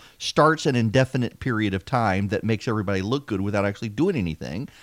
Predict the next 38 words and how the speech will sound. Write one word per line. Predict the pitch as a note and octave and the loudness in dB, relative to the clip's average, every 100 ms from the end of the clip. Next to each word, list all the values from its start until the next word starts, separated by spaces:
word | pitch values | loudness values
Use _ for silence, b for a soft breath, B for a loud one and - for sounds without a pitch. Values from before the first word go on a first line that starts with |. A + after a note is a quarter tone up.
| B - | B 0
And | B2+ | 2
anyone | B2+ F3 D#3 C3 | 4 2 2 2
who | C3 | 0
studies | - B2 A#2 A2+ | 0 0 0 0
Middle | A2+ A2+ | 0 0
East | G#2 | -2
politics | A#2 F2 F2 A2 | -2 -2 -4 -6
knows | D#3 G3 F#3+ | -4 -2 -2
this. | F2+ E2 | -6 -4
Have | G#2+ | -2
I | G2+ | -2
studied | G2 B2+ C3+ | -4 -4 -4
Middle | D3 D#3 | -4 -4
East | D3+ | -4
politics? | E3 E3+ F3 - - | -2 -2 -4 -10 -12
No. | - A#2 D2 - B B | -2 0 0 -6 B B
Am | A2+ A2 | 0 2
I | |
an | A2+ | 2
expert | B2+ - D#3+ D#3+ | 0 -2 -2 2
at | E3 | 4
it? | E3+ C3 | 2 2
No. | B2 E2+ E2+ - b | 0 0 -4 -12 b
Have | B2+ A#2 | 2 2
I | |
stayed | G#2+ C#3+ | 2 0
at | C#3 | 2
a | C#3 | 2
Holiday | D3+ D#3 D#3+ | 4 4 2
Inn | D#3+ | 0
Express? | - F3 F3 - B2+ | -2 -2 -2 -2 -2
No. | C3+ A#2+ D#2 D2 | 2 2 0 -4
So | - A#2 G2 | -4 -2 2
how | A#2+ | 4
do | C3+ | 4
I | C3+ | 4
know | C3+ D#3 | 2 2
this? | F3+ F#3 | 2 -2